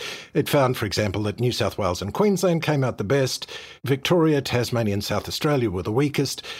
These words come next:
but the model being proposed by, uh, the Attorney General, Christian Porter, and by Scott Morrison,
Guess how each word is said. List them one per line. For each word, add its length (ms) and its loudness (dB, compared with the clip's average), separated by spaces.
but 160 0
the 60 2
model 260 4
being 240 2
proposed 420 0
by, 320 2
uh, 140 2
the 180 0
Attorney 320 0
General, 300 0
Christian 380 -2
Porter, 420 -2
and 160 -2
by 100 2
Scott 380 -2
Morrison, 440 -2